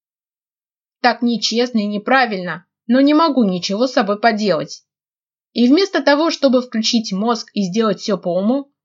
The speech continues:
я начинаю устраивать мужу несанкционированную истерику.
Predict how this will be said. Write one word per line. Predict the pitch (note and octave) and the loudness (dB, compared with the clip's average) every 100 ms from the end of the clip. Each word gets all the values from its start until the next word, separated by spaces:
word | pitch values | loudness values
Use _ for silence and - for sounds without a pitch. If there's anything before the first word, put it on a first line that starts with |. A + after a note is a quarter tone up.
| - | -6
я | G3+ G3 | 0 2
начинаю | G3 - G3+ G3 | 0 -4 -2 -2
устраивать | F3+ - F#3+ F3+ F3 F#3 | -2 0 2 2 0 -2
мужу | A#3 C#4 B3+ B3 | 0 2 0 -2
несанкционированную | C4+ D#4 D#4+ C#4+ C4 A#3 F#3 F3 F3+ F#3+ G3+ | -2 0 0 -2 0 0 0 0 0 0 -2
истерику. | A3+ - B3+ E3+ - - - | -4 0 0 0 -4 -10 -14